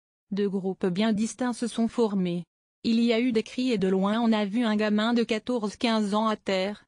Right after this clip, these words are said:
Pointe, il y a quelqu'un qui a essayé de faire un massage cardiaque et après les policiers ont bouclé le quartier. La bagarre a duré deux, trois minutes.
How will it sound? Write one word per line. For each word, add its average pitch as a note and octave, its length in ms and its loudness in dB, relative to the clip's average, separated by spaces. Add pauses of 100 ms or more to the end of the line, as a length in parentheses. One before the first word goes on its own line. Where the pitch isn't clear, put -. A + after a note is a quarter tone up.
Pointe, B3 320 -2
il G#3 100 0
y G#3+ 80 4
a G3+ 60 -2
quelqu'un G#3+ 420 -2
qui B3+ 180 0
a B3 80 2
essayé A#3 340 0
de G#3 120 2
faire B3+ 240 -2
un G#3+ 120 2
massage G#3+ 480 0
cardiaque A#3 480 -2
et A3+ 60 4
après A3 220 -4
les G#3 120 0
policiers G3 480 0
ont G#3+ 140 2
bouclé B3 340 2
le A3 140 2
quartier. F#3+ 600 -4 (400)
La G#3+ 100 2
bagarre G#3 400 0
a G#3+ 80 2
duré A3 320 2
deux, A3+ 160 0
trois A#3 280 0
minutes. G3+ 480 2